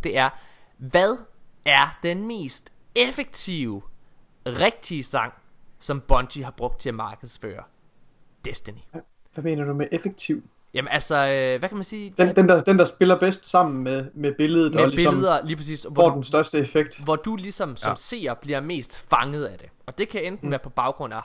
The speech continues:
Speaker 1: hype, det kan være på baggrund af, at du bliver, øh,
Speaker 2: Mm.
Speaker 1: følelsesmæssigt påvirket af, som for eksempel Kate, eller whatever du ligger i det.
Speaker 2: Ja, ja.
Speaker 1: Øh,
Speaker 2: Okay.
Speaker 1: og jeg vil lige, lige en lille disclaimer. Nikolaj, på trods af, at du er vært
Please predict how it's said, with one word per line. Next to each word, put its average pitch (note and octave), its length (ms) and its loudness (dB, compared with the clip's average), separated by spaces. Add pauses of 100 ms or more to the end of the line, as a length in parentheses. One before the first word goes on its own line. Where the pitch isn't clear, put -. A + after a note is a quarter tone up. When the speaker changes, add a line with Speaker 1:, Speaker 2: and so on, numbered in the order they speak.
(120)
Speaker 1:
hype, A3 280 -2 (340)
det E3 100 -6
kan - 100 -16
være C#3 100 -2
på C3+ 100 -12
baggrund C#3 580 -4
af, B2 80 -6
at A2+ 140 -12
du A#2+ 60 -14
bliver, A2 260 -16 (680)
øh, C#3+ 60 -12
Speaker 2:
Mm. C#3+ 100 -12 (140)
Speaker 1:
følelsesmæssigt E3 760 -8
påvirket F#3 340 -2
af, D3+ 80 -4
som D#3 140 -14
for D#3 60 -16
eksempel C#3+ 280 -12
Kate, D3+ 260 -8
eller A#2+ 140 -6
whatever D#3+ 460 0
du F3 140 -4
ligger D3 340 -4
i B2 80 -6
det. A#2 140 -10 (600)
Speaker 2:
Ja, D3+ 100 4
ja. B2+ 120 4
Speaker 1:
Øh, A#2+ 40 -4 (180)
Speaker 2:
Okay. C#3+ 280 2
Speaker 1:
og C3+ 120 -2
jeg F3 80 0
vil G3 80 -4
lige, C4 260 -4
lige C4+ 140 -2
en C4+ 80 -4
lille C4+ 220 2
disclaimer. F#3+ 420 0 (260)
Nikolaj, C3+ 480 2 (220)
på - 60 8
trods C4+ 260 8
af, B3+ 40 4
at - 140 -2
du A#3 120 0
er D#3+ 420 6
vært - 580 6